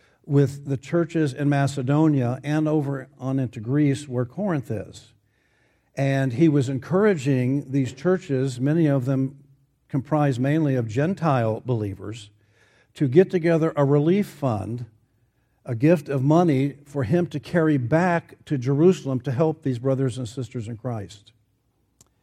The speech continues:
And apparently, a year earlier,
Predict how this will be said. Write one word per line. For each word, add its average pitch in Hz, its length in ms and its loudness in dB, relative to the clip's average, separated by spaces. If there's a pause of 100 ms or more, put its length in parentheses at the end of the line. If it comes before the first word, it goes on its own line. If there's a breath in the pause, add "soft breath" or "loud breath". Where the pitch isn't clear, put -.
(920 soft breath)
And 135 380 4
apparently, 151 680 2
a 143 100 0
year 160 400 4
earlier, 135 600 4